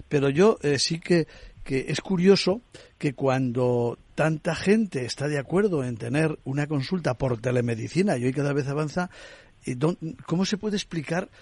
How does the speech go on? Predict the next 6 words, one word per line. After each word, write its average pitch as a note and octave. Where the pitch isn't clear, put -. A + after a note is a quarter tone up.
que C3+
haya E3
muchos F#3+
profesionales D3
sanitarios D3
que C3+